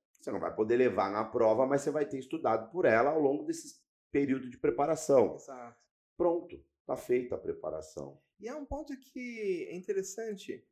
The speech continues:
Speaker 2: porque vai até de encontro a essa, essa preparação emocional, do aluno entender que a prova da O A B, ela não é uma prova que ela é feita para excluir.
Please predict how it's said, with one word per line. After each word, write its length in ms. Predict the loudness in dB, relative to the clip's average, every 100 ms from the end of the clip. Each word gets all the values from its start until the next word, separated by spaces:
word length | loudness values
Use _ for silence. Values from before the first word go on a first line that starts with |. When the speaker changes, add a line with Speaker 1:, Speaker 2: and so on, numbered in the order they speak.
| _ _
Speaker 2:
porque 500 | -16 -12 -10 -10 -14 _ _ _ _ _ _ _
vai 380 | -10 -8 -6 -6
até 280 | -8 -10 -10
de 140 | -6
encontro 880 | -6 -4 -4 -4 -6 -6 -2 -2 -4
a 140 | -10
essa, 1040 | -10 -10 -12 -10 -10 -8 -10 -10 -12 -14 -18 _ _ _ _
essa 220 | -12 -12
preparação 560 | -12 -10 -8 -8 -10 -12
emocional, 880 | -12 -12 -14 -12 -10 -8 -10 -12 _ _ _ _ _ _ -4
do 80 |
aluno 400 | -2 -2 -2 -2
entender 680 | -4 -6 -6 -2 -2 -2 -8
que 100 | _
a 100 | -18
prova 520 | -10 -8 -6 -6 -6 -6
da 180 | -4
O 40 | -6
A 60 | -6
B, 440 | -6 -4 -6 -12 _ -14
ela 280 | -10 -10
não 240 | -8 -6 -6
é 80 | -6
uma 200 | -6 -8
prova 880 | -2 0 2 0 -2 -4 -8 -8 -16 _
que 260 | _ -6 -2
ela 380 | 0 0 -2 -2
é 120 | -4
feita 520 | -6 -4 -2 -2 -6
para 340 | -8 -6 -4 -6
excluir. 560 | -8 -10 -6 -4 -4